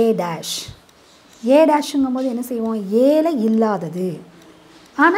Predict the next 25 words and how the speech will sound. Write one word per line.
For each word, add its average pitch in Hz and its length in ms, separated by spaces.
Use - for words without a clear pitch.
universal 320 440
செட்ல 233 260
இருக்கிறது. 165 320
அப்ப 226 120
ஏல 269 160
இல்லாதது 285 500
universal 285 400
செட்ல 269 200
இருக்கிறதுனா 269 460
எதெல்லாம்? 220 320
இப்ப 277 160
இந்த 269 140
டூ, 330 100
த்ரீ 302 160
இதெல்லாம் 302 360
வந்து 302 180
universal 285 380
செட்ல 269 200
இருக்கு. 269 220
ஃபோர், 302 460
ஃபைவ் 285 400
இதெல்லாம் 302 340
இங்க 277 160
அடுத்தடுத்து 262 500
வரும். 185 220